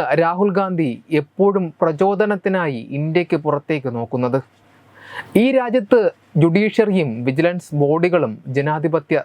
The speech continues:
സംവിധാനങ്ങളുമുണ്ട്. എന്നിട്ടും അദ്ദേഹം വിദേശ സ്രോതസ്സുകളിൽ നിന്ന് തുടർച്ചയായി ആരോപണങ്ങൾ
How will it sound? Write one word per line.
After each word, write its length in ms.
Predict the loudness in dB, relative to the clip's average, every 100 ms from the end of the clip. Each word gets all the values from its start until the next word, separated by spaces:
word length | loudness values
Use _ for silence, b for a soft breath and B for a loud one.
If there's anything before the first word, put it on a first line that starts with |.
| -4
സംവിധാനങ്ങളുമുണ്ട്. 1000 | -6 -2 -2 -2 -2 -2 -4 -6 -6 -6 -6 _ _ B B B B B 2
എന്നിട്ടും 360 | 2 2 2 0 -4 -2 0
അദ്ദേഹം 340 | 0 0 0 0
വിദേശ 260 | 0 0 0 -2
സ്രോതസ്സുകളിൽ 600 | 0 0 -2 -2 -2 -2 -4
നിന്ന് 200 | -4 -4 -4
തുടർച്ചയായി 560 | -2 -2 0 -2 -2 -2 -2
ആരോപണങ്ങൾ 580 | -2 -2 -2 -4 -4 -4